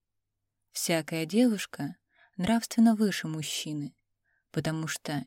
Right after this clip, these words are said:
несравненно его чище. Девушка,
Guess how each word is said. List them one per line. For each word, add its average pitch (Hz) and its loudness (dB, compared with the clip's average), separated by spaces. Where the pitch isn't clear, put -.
несравненно 170 0
его 156 -6
чище. - -6
Девушка, 170 -2